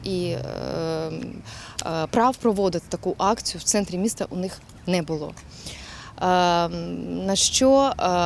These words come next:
організатори відповіли, що вони тут будуть стояти, і, і опір був, е, до певної міри патрульній поліції. Тому дуже ввічливо, е, патрульні попередили усіх громадян, що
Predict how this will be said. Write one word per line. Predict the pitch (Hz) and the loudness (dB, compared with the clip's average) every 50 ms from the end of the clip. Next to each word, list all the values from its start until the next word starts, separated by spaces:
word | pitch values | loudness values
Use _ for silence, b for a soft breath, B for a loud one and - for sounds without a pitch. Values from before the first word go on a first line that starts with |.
| 170 - | 2 4
організатори | - 226 233 233 226 214 202 180 170 170 156 156 - - 180 175 180 196 214 233 240 | 4 4 4 4 2 2 0 0 -2 -2 -2 -4 -4 -4 -2 -2 0 -2 -2 -2 -4
відповіли, | 240 - - 196 180 190 175 175 | -6 -6 -6 -4 -4 -4 -2 -2
що | 170 - - 165 | -4 -4 -4 -6
вони | 170 165 | -8 -8
тут | 151 - 156 151 | -8 -10 -10 -2
будуть | 160 208 254 220 214 - | 0 0 0 0 0 -4
стояти, | - - 208 196 190 185 - 185 175 175 175 175 - | -4 -2 0 0 0 -2 -2 -2 0 0 0 -2 -4
і, | - 170 156 156 | -4 -4 -4 -4
і | 156 - - 160 156 151 147 | -4 -6 -6 -6 -6 -6 -4
опір | 139 113 208 285 - - 233 220 | 2 4 4 4 6 4 2 2
був, | 202 185 208 214 202 - - - - | 2 2 2 2 2 0 -4 -2 0
е, | 185 180 180 180 175 170 156 - | 0 2 2 2 2 0 0 0
до | 175 175 185 | -2 -2 0
певної | - 226 202 196 202 196 190 196 | 2 2 4 4 2 2 2 2
міри | 196 196 190 190 190 185 | 2 2 2 2 0 0
патрульній | - 185 180 - 185 185 170 175 175 | -2 -4 -4 -2 -2 -2 -2 -2 -2
поліції. | - 175 175 170 175 165 - - - 196 202 | -2 -2 0 0 -2 -2 -4 -4 -4 -6 -2
Тому | - 311 294 277 240 220 226 226 - B B B B B B B B B B B B B | 4 6 8 8 8 8 4 0 -4 B B B B B B B B B B B B B
дуже | 208 226 311 302 254 233 | 4 6 6 6 4 2
ввічливо, | 196 170 170 180 175 - - - - 196 185 170 185 190 190 180 B B B B - - | 0 0 -2 -2 -2 -2 -4 -4 -4 -6 -6 -4 -6 -6 -6 -8 B B B B -6 -2
е, | 170 170 165 165 | 0 0 0 2
патрульні | - - 233 - 240 254 262 254 214 214 202 196 190 190 190 185 - - - - - - - - - - - - - - - - - - - - - - - - - - - - - - - | 2 2 0 2 2 2 2 4 2 2 2 0 0 -2 -4 -8 -12 -14 -16 -16 -18 -18 -16 -14 -12 -12 -12 -14 -16 -16 -18 -12 -10 -10 -12 -12 -14 -18 -14 -12 -12 -12 -12 -14 -18 -6 0
попередили | - 302 277 - 233 190 175 165 160 175 180 185 202 | 2 2 4 4 4 4 4 2 0 -2 -4 -4 -4
усіх | 190 - - 277 240 | -2 0 2 2 2
громадян, | 226 208 190 180 170 160 170 - 180 185 185 | 2 0 0 -2 -2 -4 -4 -6 -6 -4 -2
що | - - - - 233 214 202 | -2 0 2 4 2 2 2